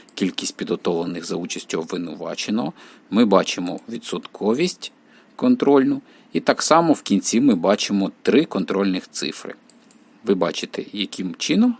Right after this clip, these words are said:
в строці формул це все видно.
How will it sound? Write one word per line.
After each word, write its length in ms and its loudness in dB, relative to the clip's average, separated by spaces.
в 80 -14
строці 460 -2
формул 460 2
це 140 -4
все 340 -4
видно. 340 -10